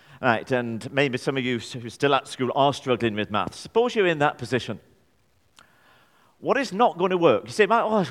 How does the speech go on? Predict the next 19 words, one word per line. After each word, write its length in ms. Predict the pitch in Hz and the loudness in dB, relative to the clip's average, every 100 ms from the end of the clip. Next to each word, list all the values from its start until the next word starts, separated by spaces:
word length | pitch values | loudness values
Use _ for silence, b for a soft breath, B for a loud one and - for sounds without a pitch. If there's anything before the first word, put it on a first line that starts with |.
| 147 | -4
really 160 | 165 | -6
struggle 320 | - 208 190 | -8 -10 -8
with 100 | 196 | -8
maths. 220 | 170 165 220 | -4 0 2
I 80 | |
know 100 | 220 | 2
what 100 | 180 | 4
I'll 100 | 156 | 2
do. 260 | 143 175 190 | 4 2 4
I'll 160 | 185 196 | 2 2
go 160 | 233 | 0
to 120 | 220 | 0
university 560 | 220 208 180 190 175 180 | -4 -4 0 0 0 -4
and 80 | 170 | -2
take 240 | 185 170 | 0 0
a 40 | 175 | 0
degree 300 | 160 160 147 | 0 2 2
in 40 | |
mathematics." 720 | 131 113 120 107 107 - - | 2 0 -2 -2 -8 -10 -16